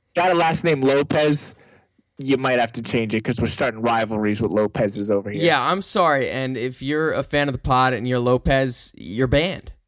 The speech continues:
Speaker 2: You're banned from listening. And I
Speaker 1: Or
Speaker 2: hate, I hate to have to do it to you, but, uh, that's just, that's one of our rules now.
Speaker 1: Or we refer to you as Lo. Like, you know, if your name's, like, Derek, Derek Lopez,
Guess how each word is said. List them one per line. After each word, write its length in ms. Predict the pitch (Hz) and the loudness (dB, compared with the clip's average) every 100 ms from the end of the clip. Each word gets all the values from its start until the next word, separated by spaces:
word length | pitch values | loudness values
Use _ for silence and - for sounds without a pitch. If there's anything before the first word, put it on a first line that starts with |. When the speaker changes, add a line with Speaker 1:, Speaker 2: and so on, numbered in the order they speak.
| - | -6
Speaker 2:
You're 120 | 123 | -2
banned 280 | 113 127 127 | 2 0 0
from 160 | 127 131 | -2 -2
listening. 400 | 135 - 98 - _ _ - _ | -2 -4 -10 -14 _ _ -20 _
And 240 | 127 123 120 | 0 4 4
I 20 | |
Speaker 1:
Or 40 | |
Speaker 2:
hate, 240 | 180 - 214 | 6 6 6
I 100 | 143 | 4
hate 220 | 170 170 | 2 2
to 80 | 151 | 2
have 160 | 147 | 0
to 60 | 131 | -2
do 160 | 117 156 | -2 -2
it 80 | 156 | -2
to 100 | 165 | -4
you, 180 | 190 220 _ _ _ _ _ _ | -6 -8 _ _ _ _ _ _
but, 340 | 131 131 - _ | 4 4 2 _
uh, 300 | 131 123 123 127 | -2 0 0 -2
that's 240 | 123 120 - | -4 -4 -6
just, 340 | 131 - - _ | -6 -8 -10 _
that's 180 | 127 131 | -4 -2
one 120 | 151 | 0
of 100 | 151 | 0
our 140 | 143 139 | 0 2
rules 340 | 139 147 123 | 2 0 0
now. 280 | 117 110 131 _ _ _ _ _ _ _ _ _ _ _ _ _ - | -4 -4 -6 _ _ _ _ _ _ _ _ _ _ _ _ _ 0
Speaker 1:
Or 200 | 160 185 | 2 4
we 180 | 190 160 | 2 2
refer 240 | 143 143 | 2 2
to 60 | 143 | 4
you 120 | 135 | 4
as 160 | 117 110 | 4 2
Lo. 520 | 113 113 95 98 - | 2 2 0 -4 -4
Like, 220 | 117 117 131 | -2 0 0
you 80 | |
know, 200 | 120 107 | 2 2
if 120 | 104 131 | 2 0
your 80 | |
name's, 320 | 127 123 120 113 | 2 0 0 0
like, 240 | 110 - | -2 0
Derek, 580 | 120 113 123 131 - - _ _ _ _ _ _ | 0 2 2 0 -8 -18 _ _ _ _ _ _
Derek 380 | - 127 120 123 | 0 2 2 2
Lopez, 800 | 117 120 - 139 139 135 - | 2 2 2 2 2 -2 -10